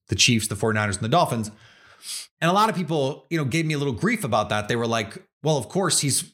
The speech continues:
following three of the best offenses in the league." And, and y-, yeah, yeah, Tua, I think, led the league in E P A per play last year. Patrick Mahomes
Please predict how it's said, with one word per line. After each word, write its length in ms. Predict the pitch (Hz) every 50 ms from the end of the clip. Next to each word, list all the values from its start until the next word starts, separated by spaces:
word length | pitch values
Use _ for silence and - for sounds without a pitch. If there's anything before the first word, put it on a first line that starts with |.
| _ _
following 340 | - 151 139 135 127 123 117
three 200 | 101 - 139 139
of 60 | 131
the 60 | 117 120
best 160 | 117 110 -
offenses 440 | 113 110 104 113 107 98 - 101 95
in 100 | 101 104
the 60 | 113
league." 280 | 160 220 185 127 - - -
And, 300 | 180 175 160 160 160 -
and 560 | 190 208 208 202 196 190 - - 190 185 196 226
y-, 180 | 247 240 226 214
yeah, 520 | 226 269 269 269 277 269 147 110 110 101 - - _ _ _ _ _ _ _ _ _ _ _ _ _ -
yeah, 300 | 147 214 247 226 131 98
Tua, 260 | - - - 180 170
I 80 | 131
think, 220 | 113 - 160 135 104
led 180 | 120 131 151
the 80 | 131 131
league 220 | 127 156 170 143
in 80 | 135 131
E 80 | 135 123
P 140 | - 127
A 40 | 120
per 140 | 123 120 104
play 160 | - 131 120
last 200 | 120 120 113 -
year. 100 | - 110
Patrick 280 | - 117 117 - 117 110
Mahomes 360 | 104 110 117 117 113 107 110